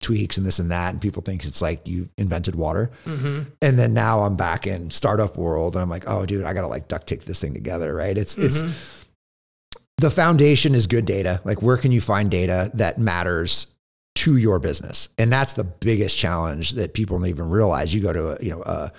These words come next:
Speaker 1: Seamless or a ZoomInfo or whoever these data providers are, they all have good stuff, but do they have stuff for your business?
Speaker 2: Mm-hmm.
Speaker 1: Like, how can I get good data?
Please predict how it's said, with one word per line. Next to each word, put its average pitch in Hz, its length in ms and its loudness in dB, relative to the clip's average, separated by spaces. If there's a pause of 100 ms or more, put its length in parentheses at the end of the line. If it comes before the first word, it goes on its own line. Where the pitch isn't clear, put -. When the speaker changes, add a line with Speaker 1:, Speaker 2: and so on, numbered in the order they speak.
(260)
Speaker 1:
Seamless 127 680 4
or 92 180 2
a 85 120 0
ZoomInfo 101 800 2
or 90 160 0
whoever 120 300 4
these 107 180 0
data 104 200 2
providers 85 440 0
are, 139 140 4
they 120 120 4
all 202 140 4
have 117 260 0
good 104 260 0
stuff, - 500 -2 (480)
but 131 120 0
do 127 60 0
they 127 100 4
have 160 180 2
stuff - 300 0
for 92 80 0
your 82 240 0
business? - 480 -8 (120)
Speaker 2:
Mm-hmm. 151 340 0
Speaker 1:
Like, 104 200 -2 (680)
how 147 120 2
can 175 120 4
I 160 80 4
get 143 140 4
good 135 140 6
data? 101 400 4